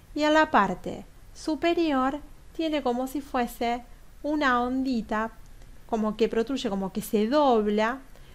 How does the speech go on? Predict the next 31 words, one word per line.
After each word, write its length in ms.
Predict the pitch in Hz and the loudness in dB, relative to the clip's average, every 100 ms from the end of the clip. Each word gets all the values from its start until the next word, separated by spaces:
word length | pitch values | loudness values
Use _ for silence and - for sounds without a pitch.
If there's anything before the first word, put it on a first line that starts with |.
| - | -8
Tiene 160 | 320 302 | -2 0
una 180 | 226 202 | 0 0
cantidad 520 | 190 185 208 240 240 | -2 -2 2 4 6
de 160 | 220 | 4
orificios 1160 | 196 180 196 - 285 285 262 - 220 226 254 269 - - | 2 -2 -6 -2 0 0 -2 -4 0 2 0 -4 -10 -6
que 100 | 202 | -4
son 300 | 214 233 247 | -2 -4 0
glandulares. 1200 | 202 190 190 196 214 294 277 226 214 226 277 - - - - - - - - - - - - - - - - | 0 0 0 0 2 6 6 6 4 0 -2 -6 -16 -20 -20 -20 -18 -16 -16 -16 -18 -18 -18 -18 -18 -18 -10
Es 140 | 220 208 | -2 0
muy 280 | 254 277 262 | 2 2 2
irregular 800 | 202 180 185 208 269 247 226 - | 0 -2 0 4 4 4 2 -2
al 240 | 180 180 | -4 -4
corte. 640 | 180 285 277 226 233 254 302 - - - - - - - - - - | 0 2 2 0 -2 -4 -6 -12 -20 -20 -20 -20 -20 -18 -20 -20 -2
Y 60 | 330 | 0
esta 200 | 320 294 | 2 0
sería 440 | 240 226 254 240 | 2 4 4 4
nuestra 380 | 233 269 262 220 | 4 2 0 -2
epiglotis. 760 | 208 196 190 180 240 - - - - - | 0 -2 0 -2 -6 -10 -14 -14 -20 -6
Tiene 420 | 233 202 180 - - - | 0 2 0 -6 -10 -2
un 200 | 226 240 | 0 4
manguito 460 | 226 226 269 262 | 2 2 0 2
de 120 | 196 | 2
la 120 | 202 214 | 4 2
raqueta. 600 | 277 277 330 320 285 - | 0 0 -2 0 -2 0
Ese 280 | 247 254 226 | 0 0 -2
manguito 380 | 202 220 240 | -2 -2 0
de 120 | 220 190 | 0 2
la 100 | 180 | 0
raqueta 560 | 185 - 233 226 233 | -2 -2 -2 0 -4
se 300 | - - 196 | -4 -2 -2
fija 640 | - - 302 - 233 254 | -2 -2 -2 -2 -2 -2